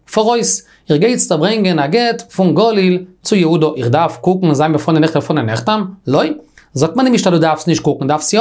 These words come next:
קוקן, לכתחילה. קא משמע לן, די איבעריקע משנה פון ספר, איך ווייס יא שוין פון דעם דיוק פון די רישא, אבער דא שטייט איבערגעחזרט נאך אמאל, אז אין ארץ ישראל דארף מען נישט,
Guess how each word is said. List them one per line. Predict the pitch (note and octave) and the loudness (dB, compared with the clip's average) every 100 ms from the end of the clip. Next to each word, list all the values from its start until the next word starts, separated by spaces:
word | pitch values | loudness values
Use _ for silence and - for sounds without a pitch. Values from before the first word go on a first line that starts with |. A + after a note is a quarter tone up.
| B3 | 0
קוקן, | C4 A#3+ | -2 -2
לכתחילה. | G#3+ F#3 F#3 E3+ C#3+ - _ _ - - - | -2 -2 -2 -2 -2 -6 _ _ -20 -16 -4
קא | E3 D#3 | 0 0
משמע | E3 F#3+ F#3+ F#3+ | 0 0 -2 0
לן, | E3 F#3+ G#3 D3+ | 2 2 0 0
די | D3 | 2
איבעריקע | D#3+ F3+ F#3 F3+ | 2 2 2 0
משנה | E3+ F3 F#3+ | -2 -2 -2
פון | F#3 | -2
ספר, | - E3 F#3 | 0 0 0
איך | F3 | 0
ווייס | B2 D#3+ | 0 0
יא | F#3 | 0
שוין | F3 | -2
פון | D#3+ | 0
דעם | D#3 | 2
דיוק | E3 F3+ | 2 2
פון | F#3+ | 0
די | E3 | 2
רישא, | D3 F3 F#3+ | 2 0 0
אבער | D#3 | -2
דא | |
שטייט | D#3+ F3 | -2 0
איבערגעחזרט | E3 D#3+ D#3+ D#3+ D#3 | 0 0 0 0 -2
נאך | E3 E3 | -2 0
אמאל, | E3 D#3+ D3+ D3 - _ | 0 0 0 -4 -12 _
אז | D3+ | -2
אין | D3 | 0
ארץ | C#3+ | -2
ישראל | D3 D#3+ D#3+ | -2 0 0
דארף | C3+ D3 D#3+ | 0 -2 -2
מען | C#3+ | -2
נישט, | A#2 F#3+ F#3+ | 0 0 -2